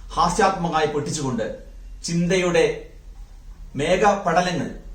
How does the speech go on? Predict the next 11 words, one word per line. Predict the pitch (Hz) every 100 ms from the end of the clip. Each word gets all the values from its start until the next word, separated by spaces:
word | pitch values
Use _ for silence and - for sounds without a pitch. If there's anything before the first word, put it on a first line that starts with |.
| -
നമുക്ക് | 135 147 160
സമ്മാനിക്കാൻ | - 147 151 147 143
ഇന്നസെന്റിന് | 123 135 160 147 139 127 123
ഈ | 139
പുസ്തകത്തിലൂടെ | - - 151 131 131
സാധിച്ചിട്ടുണ്ട്. | 135 135 135 - 143 143 - - - - - -
തീർച്ചയായിട്ടും | 202 233 240 202 170 170 139 - -
മനോഹരമായ | 151 233 233 226 196 190
വായന | 165 165 180
സാധ്യമാവുന്ന | 180 156 160 160 156 156
പുസ്തകമാണ് | 139 160 147 143 139 131